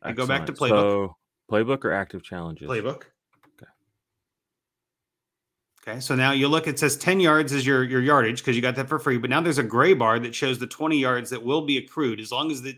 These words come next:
Speaker 1: nothing changes, as long as you don't delete that entry. When this playbook ends in five days and five hours, as we're looking at it here at the top right,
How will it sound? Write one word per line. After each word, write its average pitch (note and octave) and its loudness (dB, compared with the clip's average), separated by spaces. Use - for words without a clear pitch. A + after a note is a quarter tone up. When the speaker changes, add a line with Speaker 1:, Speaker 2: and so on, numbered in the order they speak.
Speaker 1:
nothing C#3 -2
changes, D3 0
as C3+ -6
long C#3+ 0
as C3+ -4
you D3+ 0
don't C#3+ 0
delete D3 -6
that C#3+ -2
entry. D3 -6
When A2+ -10
this C3+ -10
playbook D#3 -4
ends C#3+ -4
in A#2 -14
five C#3 -2
days C#3 -4
and A#2 -14
five B2+ -2
hours, A#2 -4
as A2+ -12
we're A2+ -14
looking A2 -12
at G#2 -12
it G#2 -20
here A2+ -14
at G#2+ -16
the - -20
top A2 -8
right, A#2+ -6